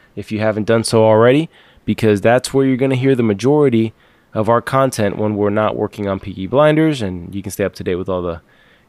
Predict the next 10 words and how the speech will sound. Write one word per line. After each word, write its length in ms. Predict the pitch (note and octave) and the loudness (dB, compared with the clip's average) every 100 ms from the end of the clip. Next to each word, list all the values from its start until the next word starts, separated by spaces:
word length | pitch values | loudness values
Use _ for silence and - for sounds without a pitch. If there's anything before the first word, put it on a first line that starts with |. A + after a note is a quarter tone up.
| _ _ | _ _
greatest 400 | - G#2 G2+ - | -2 0 0 -2
and 120 | F#2+ | -6
latest 580 | F#2+ G2 F#2+ F2+ - - _ _ _ _ _ _ _ - | -2 -2 -2 -4 -10 -16 _ _ _ _ _ _ _ -12
entertaining 460 | G#2 F#2+ A2 G2 F#2+ | -8 -8 -8 -8 -8
T 160 | G#2 | -8
V 140 | G2+ G2 | -6 -6
shows 560 | - F#2+ F#2+ F#2 - _ _ _ _ _ _ _ _ _ _ _ _ _ _ | -6 -4 -4 -8 -14 _ _ _ _ _ _ _ _ _ _ _ _ _ _
of 180 | G2 F#2 | -10 -8
the 80 | F#2+ | -6
world. 320 | E2 D#2+ E2 | -6 -8 -12